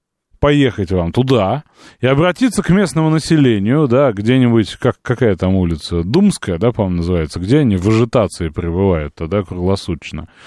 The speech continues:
И объяснить им, что курица, а не кура, что гречка и гречневая крупа, а не греча, что слово "бадлон" вообще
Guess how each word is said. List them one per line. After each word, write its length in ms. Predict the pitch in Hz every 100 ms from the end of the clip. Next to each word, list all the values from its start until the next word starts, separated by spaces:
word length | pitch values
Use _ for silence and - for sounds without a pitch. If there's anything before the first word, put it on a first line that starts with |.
| - -
И 80 | -
объяснить 600 | 147 170 214 - 233 190
им, 180 | 120 80 - _ _ _
что 380 | - 170 165 - _ _ _
курица, 960 | - 240 202 175 - - 170 113 82 - _ _ _ _ _
а 140 | 131
не 180 | 143 143
кура, 600 | 120 156 196 170 151 127
что 240 | - - 139
гречка 1000 | 123 151 202 185 - - 147 117 80 _
и 100 | 117
гречневая 760 | 123 147 170 - 147 135 131 123
крупа, 560 | - 139 - 143 110 78
а 120 | 143
не 160 | 135 113
греча, 800 | 120 160 180 151 - 143 123 - _ - - -
что 180 | -
слово 360 | 139 175 196 147
"бадлон" 580 | 113 170 151 190 220 151
вообще 640 | 113 110 - 185 190 170